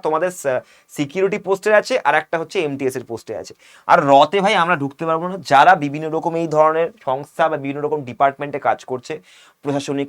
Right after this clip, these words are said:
লেভেলে, আধিকারিক লেভেলে বা তোমার মিলিটারিতে, স-, সেনাতে,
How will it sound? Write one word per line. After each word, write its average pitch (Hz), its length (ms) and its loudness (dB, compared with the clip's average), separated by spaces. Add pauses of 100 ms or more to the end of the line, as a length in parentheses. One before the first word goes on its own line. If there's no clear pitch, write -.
লেভেলে, 135 220 0 (100)
আধিকারিক 135 360 0 (100)
লেভেলে 131 320 -4 (440)
বা 135 180 8
তোমার 131 260 -2
মিলিটারিতে, 127 500 -4 (180)
স-, 131 240 -4 (240)
সেনাতে, 143 360 0